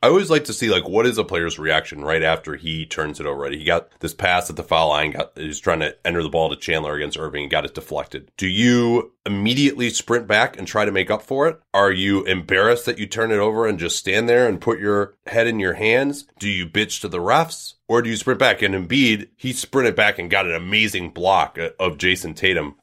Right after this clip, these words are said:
uh, in transition. So I, I think that's, that's something I always like to see from a player is, you know,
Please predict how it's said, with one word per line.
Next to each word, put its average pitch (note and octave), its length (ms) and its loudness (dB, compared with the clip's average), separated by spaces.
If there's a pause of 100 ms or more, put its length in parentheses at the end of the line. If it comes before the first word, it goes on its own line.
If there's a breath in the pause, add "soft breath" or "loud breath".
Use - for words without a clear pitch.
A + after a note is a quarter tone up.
uh, D#2+ 200 -6
in G2+ 140 0
transition. E2+ 680 -2
So F2 180 -4
I, F2 240 0
I A2 120 -4
think B2+ 160 0
that's, A2 260 0 (160)
that's - 180 -4
something A#2+ 200 4
I F#2+ 80 4
always F#2 300 0
like F2 200 -2
to D#2 80 -8
see D#2+ 480 -8
from F2+ 180 -2
a D#2+ 60 -4
player E2+ 400 2
is, E2 480 -4 (140)
you F2 80 -4
know, E2 200 -4